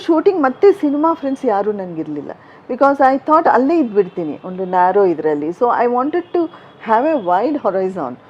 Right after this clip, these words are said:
So ಇಲ್ಲಿ ಬಂದ್ರೆ ಮೆ-, ಬೇರೆ ಫ್ರೆಂಡ್ಸು, ಬೇರೆ ಇದು ಬುಕ್ಸು, ಇಂಗ್ಲೀಷ್ ಫಿಲ್ಮ್ಸ್ ನೋಡೋದು. ಆಮ್,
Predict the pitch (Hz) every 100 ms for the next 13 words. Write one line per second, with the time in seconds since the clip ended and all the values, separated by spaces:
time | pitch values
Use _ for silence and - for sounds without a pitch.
0 | - - - - 262 269 247 262 330 339
1 | 339 349 381 311 302 - - - 285 285
2 | 330 320 233 208 - 220 196 208 214 214
3 | 202 185 202 185 190 190 - - 208 196
4 | - 214 214 220 - 202 196 190 196 190
5 | 185 185 180 185 185 - - - - 196
6 | 185 175 175 175